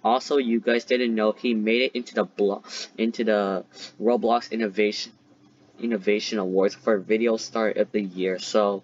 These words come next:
so I'm hoping that P G H L Films will win that,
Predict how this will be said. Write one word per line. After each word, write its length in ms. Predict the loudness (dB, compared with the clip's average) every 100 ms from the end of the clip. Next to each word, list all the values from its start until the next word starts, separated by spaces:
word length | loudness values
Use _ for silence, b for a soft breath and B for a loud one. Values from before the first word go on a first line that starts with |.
| _
so 600 | -12 -10 -8 -10 -6 -2
I'm 300 | 0 0 -4 -8
hoping 380 | -4 -2 0 0
that 180 | -2 -2
P 160 | -4
G 120 | -2
H 180 | -2 2
L 100 | 0
Films 500 | 0 0 0 0 -4
will 280 | 2 4 4
win 480 | 0 4 4 4 0
that, 300 | -2 -2